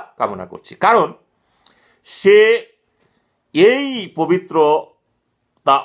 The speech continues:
অর্জন করার যে বিষয়টি, অর্থাৎ অজুটিকে সে কি করেছে?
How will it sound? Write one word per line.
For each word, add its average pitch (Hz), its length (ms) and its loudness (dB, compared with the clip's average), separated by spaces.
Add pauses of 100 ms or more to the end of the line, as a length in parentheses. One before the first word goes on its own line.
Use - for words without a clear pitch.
(100)
অর্জন 127 360 -6
করার 135 360 0
যে 127 180 -10
বিষয়টি, 170 460 -2
অর্থাৎ 123 320 -6 (200)
অজুটিকে 151 500 -6
সে 123 140 -10
কি 127 140 -16
করেছে? 113 380 -4